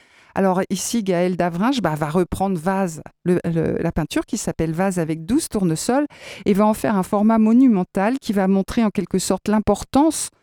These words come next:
que peut prendre une fleur dans l'existence d'un artiste et aussi dans une vie. Alors, bah, je dirais, pour conclure, je dirais qu'en ces temps où l'art est souvent consommé rapidement,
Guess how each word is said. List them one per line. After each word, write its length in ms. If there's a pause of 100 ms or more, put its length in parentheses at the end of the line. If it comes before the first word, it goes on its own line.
(360)
que 80
peut 160
prendre 300
une 100
fleur 320
dans 100
l'existence 600
d'un 180
artiste 720
et 100
aussi 320
dans 160
une 220
vie. 220 (640)
Alors, 160
bah, 320
je 80
dirais, 240
pour 140
conclure, 320
je 60
dirais 200
qu'en 160
ces 200
temps 180
où 100
l'art 220
est 60
souvent 340
consommé 520
rapidement, 800